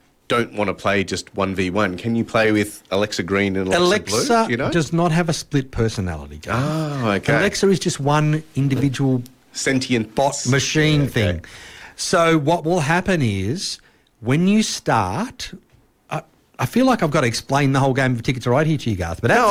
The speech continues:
Speaker 2: start,
Speaker 1: that's what Alexa's for.
Speaker 2: you, <laughs> you draw three tickets. They're your starting tickets, and you pick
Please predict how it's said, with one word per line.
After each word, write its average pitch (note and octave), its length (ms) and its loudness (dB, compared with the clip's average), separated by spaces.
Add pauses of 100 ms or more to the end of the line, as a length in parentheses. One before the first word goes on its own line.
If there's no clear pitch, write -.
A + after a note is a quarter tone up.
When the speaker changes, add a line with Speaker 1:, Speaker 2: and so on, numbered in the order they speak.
Speaker 2:
start, - 20 0
Speaker 1:
that's G#3 260 0
what F3+ 140 -2
Alexa's C3 320 -6
for. D2 160 -14 (100)
Speaker 2:
you, D#3+ 180 0 (340)
<laughs> - 340 -20
you F3+ 160 0
draw G3 460 4
three F#3+ 440 -4
tickets. C3 600 -8
They're F3 160 0
your D#3+ 180 2
starting D#3 460 -2
tickets, B2+ 360 -8
and B2+ 100 -2
you B2 80 2
pick - 340 -6